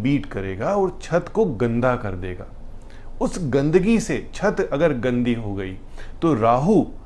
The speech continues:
आपके ऊपर नाराज हो सकता है, यह सत्य है। लेकिन जैसे ही आपने कबूतर को दाना डाला, कबूतर ने बीट करी, अगले पल नहीं तो कुछ देर बाद उस छत को आप साफ करवा दीजिए।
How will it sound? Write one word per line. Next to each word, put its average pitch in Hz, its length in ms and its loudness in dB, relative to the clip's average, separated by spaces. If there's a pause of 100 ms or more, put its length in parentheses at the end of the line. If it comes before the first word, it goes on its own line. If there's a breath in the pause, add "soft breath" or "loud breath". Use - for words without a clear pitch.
(140)
आपके 127 360 0
ऊपर 123 440 2
नाराज 110 540 0 (120)
हो 107 100 -6
सकता - 360 -8
है, 202 140 0
यह 180 240 0
सत्य 160 480 -2
है। 98 180 -6 (440 loud breath)
लेकिन 170 400 4
जैसे 156 360 4
ही 196 200 2
आपने 170 340 6
कबूतर 131 420 -2
को 123 160 -2
दाना 95 380 -4
डाला, 95 440 2 (340 loud breath)
कबूतर 147 380 2
ने 135 100 2
बीट 147 260 0
करी, 190 300 2
अगले 214 540 4
पल 202 420 6 (640)
नहीं 131 340 0
तो 196 140 2 (160)
कुछ 208 220 -2
देर 139 380 0
बाद 107 380 2 (180)
उस - 380 -2
छत 156 300 -2
को 170 140 2
आप - 320 0
साफ - 460 -8
करवा 95 260 -8
दीजिए। 95 380 -12